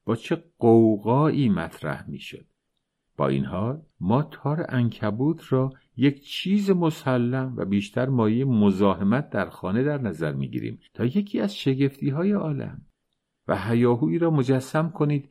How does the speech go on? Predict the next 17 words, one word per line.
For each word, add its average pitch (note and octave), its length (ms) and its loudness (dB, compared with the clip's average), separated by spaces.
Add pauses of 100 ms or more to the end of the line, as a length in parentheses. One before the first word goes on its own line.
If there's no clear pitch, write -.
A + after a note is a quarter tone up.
که - 120 -6
اگر C#3 380 2
جنگودال A#2+ 920 2 (100)
از G#2+ 280 -2
رود C#3 220 4
گنبه A2 600 2
با C3 160 -4
عکس‌هایی B2 640 -2
از B2 120 -4
شامپانزه‌های G2+ 760 0
وحشی G#2 400 -4
برمیگشت A2+ 840 0
که C#3 120 0
برای D3 320 2
خودشان E3 480 -2
خانه B2 500 0
می‌ساختند. E2 800 -4